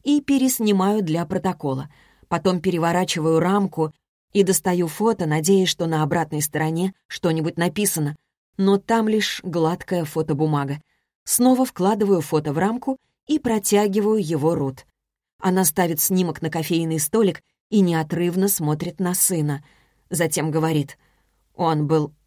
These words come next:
очень серьезно настроен на ее счет, серьезнее, чем это бывает в его возрасте.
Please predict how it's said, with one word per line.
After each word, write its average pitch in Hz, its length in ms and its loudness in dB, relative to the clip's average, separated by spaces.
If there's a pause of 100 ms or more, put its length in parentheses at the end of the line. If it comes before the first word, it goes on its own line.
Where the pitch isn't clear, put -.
очень 156 380 -4
серьезно 147 680 -2
настроен 156 680 0
на 160 40 0
ее 156 340 2
счет, 151 400 -4 (240)
серьезнее, 160 840 0 (200)
чем 160 220 2
это 156 160 0
бывает 156 420 2
в 160 40 -4
его 170 240 0
возрасте. 165 560 -4